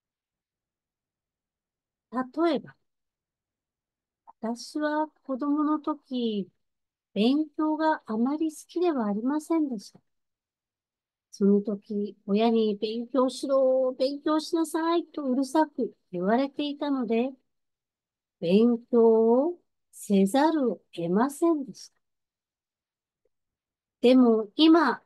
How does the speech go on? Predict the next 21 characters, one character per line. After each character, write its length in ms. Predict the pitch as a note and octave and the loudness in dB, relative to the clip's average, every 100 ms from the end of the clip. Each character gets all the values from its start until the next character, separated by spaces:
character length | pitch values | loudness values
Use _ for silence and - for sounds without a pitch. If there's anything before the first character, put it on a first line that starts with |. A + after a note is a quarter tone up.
| _ | _
大 100 | E3 | -10
人 300 | D3 B3+ D#4 | -4 0 4
に 160 | D#4 D#4+ | 4 4
な 120 | E4 | 2
っ 60 | E4 | -2
て 360 | - A3+ G#3 _ | -4 -4 -6 _
思 300 | E3 F3+ G#3 | -4 0 2
え 80 | A#3 | 2
ば、 160 | F#3 - _ _ _ _ _ _ _ _ _ _ - | -2 -14 _ _ _ _ _ _ _ _ _ _ -4
親 260 | G3+ A#3+ | 0 0
に 260 | C4+ B3 G#3+ - | 0 -4 -6 -8
言 120 | F3+ | -6
わ 120 | G#3 | -2
れ 140 | B3 | -4
て、 280 | B3+ B3+ A#3 - _ _ _ _ _ _ _ _ _ _ _ _ _ | -4 -4 -4 -8 _ _ _ _ _ _ _ _ _ _ _ _ _
勉 320 | E3+ F#3 A#3 A3+ | -2 2 2 0
強 300 | B3 A#3 A3+ | 0 2 2
を 60 | |
頑 300 | A3+ G#3+ B3+ D4+ | 0 -2 0 0
張 100 | |
っ 100 | E4+ | -4